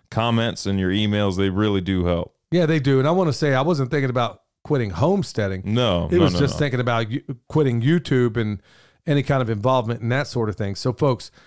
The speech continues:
Speaker 2: to kinda come full circle with all this, look, I know it's tough. I know there's a lot of people selling fear. I know things, money ain't real great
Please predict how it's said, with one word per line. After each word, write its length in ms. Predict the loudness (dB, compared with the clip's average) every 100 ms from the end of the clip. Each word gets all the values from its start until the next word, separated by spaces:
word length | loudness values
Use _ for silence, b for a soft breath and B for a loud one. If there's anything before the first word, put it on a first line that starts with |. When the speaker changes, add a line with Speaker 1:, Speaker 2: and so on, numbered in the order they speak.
| b
Speaker 2:
to 100 | -6
kinda 300 | 0 0 0
come 320 | -2 0 0 2
full 180 | 0
circle 380 | 0 0 0 0
with 160 | 0 2
all 160 | 2
this, 340 | 2 0 0 -6 b b b b b _ _ _ _ _ _ _ _ _ _ _
look, 380 | -2 -2 -2 -16 _ _ _ _ _
I 80 | 0
know 200 | 2 2
it's 160 | 0
tough. 400 | -4 -6 -6 -20 -20 _ _ _ _ _
I 100 | 0
know 180 | 2 4
there's 160 | 2
a 60 | 2
lot 180 | 2 0
of 60 |
people 200 | 0 -2
selling 340 | -2 -2 -2 -4
fear. 480 | -6 -6 -6 -12 _ _ _ _ _ _
I 100 | -4
know 240 | 0 2 0
things, 480 | 0 0 0 -2
money 340 | -2 0 2 2
ain't 220 | 0 0
real 200 | 0 0
great 400 | 0 0 0 -4